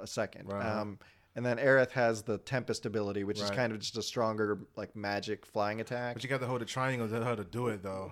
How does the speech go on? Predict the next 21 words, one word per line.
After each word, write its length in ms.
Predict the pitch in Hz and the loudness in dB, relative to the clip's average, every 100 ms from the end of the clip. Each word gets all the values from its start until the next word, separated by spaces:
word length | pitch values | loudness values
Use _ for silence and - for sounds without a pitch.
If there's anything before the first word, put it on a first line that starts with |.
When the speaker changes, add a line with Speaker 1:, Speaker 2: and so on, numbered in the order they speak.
| - | -2
Speaker 1:
To 80 | |
get 160 | 147 147 | 4 6
a 60 | 117 | 6
stronger 380 | - 127 107 | 6 4 6
Speaker 2:
Stronger, 100 | 139 | 2
Speaker 1:
one. 80 | 113 | 0
Speaker 2:
stronger 180 | - 131 | 2 4
Speaker 1:
You 60 | 147 | 4
can 140 | 165 | 4
Speaker 2:
one, 80 | 147 | 4
Speaker 1:
just 180 | 120 104 | 4 2
Speaker 2:
yeah. 60 | |
Speaker 1:
hit 180 | 131 113 | 2 2
it, 180 | 101 - | 2 0
but 160 | 120 110 | 0 2
yeah. 260 | 104 95 | 0 0
So 180 | 101 127 | -2 2
it 200 | 123 117 | 2 2
kind 180 | 135 123 | 0 -2
of 80 | 110 | -2
s-, 220 | - - | -4 -10